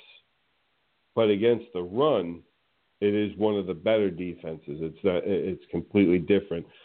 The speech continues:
uh, as bad as they are against the pass, and we'll get to that.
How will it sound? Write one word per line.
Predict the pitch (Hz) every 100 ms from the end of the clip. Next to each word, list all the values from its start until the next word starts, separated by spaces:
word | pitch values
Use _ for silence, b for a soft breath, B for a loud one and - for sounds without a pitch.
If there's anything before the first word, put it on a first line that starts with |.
| b -
uh, | 90 87 87 - _ _ _ - 82 _ _
as | 107 90 -
bad | 107 98
as | 82
they | 95
are | 92 87 87
against | - 87 87 -
the | 80
pass, | 92 82 -
and | 85 92
we'll | 90
get | 90 85
to | 78
that. | 80 78 53